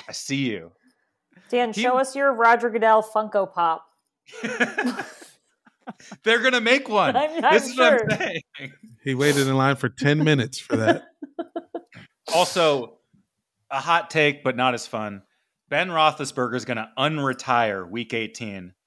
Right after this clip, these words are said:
Speaker 2: <sighs>
Speaker 1: and lead the Steelers to the playoffs. Their
Speaker 4: Come on,
Speaker 1: opponent
Speaker 4: man.
Speaker 1: that week, the Browns. It'll be the most problematic game of football ever played. You thought the nightmare was over? It's only just begun.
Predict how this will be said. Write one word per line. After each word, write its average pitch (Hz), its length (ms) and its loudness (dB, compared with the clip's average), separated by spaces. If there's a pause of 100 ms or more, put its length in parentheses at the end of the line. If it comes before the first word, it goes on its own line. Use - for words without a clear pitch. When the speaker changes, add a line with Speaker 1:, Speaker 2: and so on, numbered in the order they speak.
Speaker 2:
<sighs> - 180 -10
Speaker 1:
and 139 560 -6
lead 123 300 -4
the 113 60 -8
Steelers 117 560 -6
to 113 80 -10
the 98 60 -8
playoffs. 92 520 -8 (240)
Their 151 140 4
Speaker 4:
Come 160 80 4
on, 101 60 -8
Speaker 1:
opponent 175 320 2
Speaker 4:
man. - 40 -12
Speaker 1:
that 120 180 2
week, 107 360 -8 (600)
the - 80 -12
Browns. 113 640 -4 (460)
It'll 127 120 -4
be 131 120 -2
the 120 80 -4
most 135 240 0
problematic 156 600 0
game 147 220 -2
of 127 80 -8
football 123 480 -2
ever 131 260 0
played. 101 440 -6 (640)
You 160 140 -4
thought 196 240 2
the 185 40 -4
nightmare 185 300 0
was 160 180 0
over? 180 440 -2 (100)
It's 127 160 -8
only 127 220 0
just 110 200 -4
begun. 98 400 -6